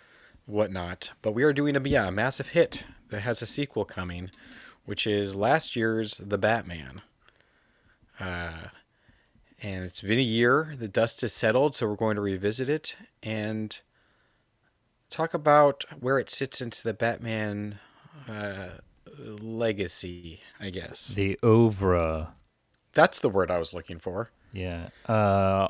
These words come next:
Speaker 2: I'll get, I'll, I'll get right to it, buddy.
Speaker 1: Yeah.
Speaker 2: Uh, you said it's been a year and the dust has settled. I don't know if it's been long enough.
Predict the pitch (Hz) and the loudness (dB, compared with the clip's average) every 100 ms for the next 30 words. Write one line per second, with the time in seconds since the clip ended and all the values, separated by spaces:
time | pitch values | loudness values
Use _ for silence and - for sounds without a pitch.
0 | - 143 214 131 135 117 123 151 214 - | 6 8 8 8 6 6 4 4 4 4
1 | 123 110 107 104 - 135 101 - - 98 | 4 4 2 2 0 2 2 -2 -2 0
2 | 95 107 120 113 117 90 82 - - 117 | 0 -2 -4 6 6 6 0 -20 0 2
3 | 110 107 143 - 165 123 - - 131 92 | 4 2 -2 4 6 6 2 2 2 2
4 | 85 104 131 104 92 85 98 123 - 139 | 0 4 6 6 2 0 2 2 0 -6
5 | - 147 165 165 - - - - - - | 2 2 2 -2 -8 -18 -18 -16 -16 -16
6 | - 127 170 196 139 127 110 104 90 104 | -4 4 8 8 8 4 4 2 -2 0
7 | 101 98 90 85 82 78 76 - | 2 4 2 0 -2 -6 -8 -12